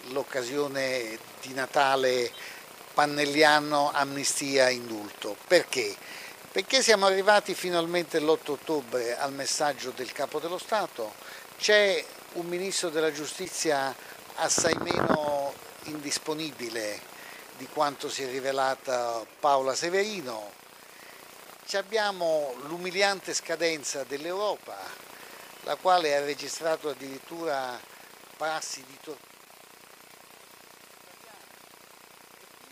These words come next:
Quindi dobbiamo cominciare subito il lavoro parlamentare sull'amnistia. E mi farebbe piacere che si cominciasse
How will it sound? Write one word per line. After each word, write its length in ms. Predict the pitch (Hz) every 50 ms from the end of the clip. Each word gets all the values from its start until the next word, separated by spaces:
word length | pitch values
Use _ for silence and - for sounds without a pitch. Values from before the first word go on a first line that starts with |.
| - - - -
Quindi 260 | - - - 320 311
dobbiamo 400 | - 185 175 180 233 240 240 233
cominciare 480 | 196 196 190 190 180 - 220 220 214 190
subito 720 | - - - 254 233 175 139 120 - - 110 98 98 - - -
il 120 | - 135 131
lavoro 360 | 131 131 135 156 151 147 135
parlamentare 1000 | - - 135 127 127 131 123 123 123 117 - - 147 139 139 135 131 123 113 113
sull'amnistia. 960 | 107 - - 151 127 131 131 123 120 117 113 - - - 123 123 117 113 117 - - -
E 100 | - 143
mi 1500 | - - - - - - - - - - - - - - - - - - - - - - - - - - - - - 190 -
farebbe 340 | 170 165 160 160 156 151 143
piacere 480 | - 156 147 - - 170 165 156 143 131 - - - - - - - - - - - - - - - -
che 80 | -
si 160 | - - - - -
cominciasse 720 | - - - - - - - - 143 135 120 120 - 120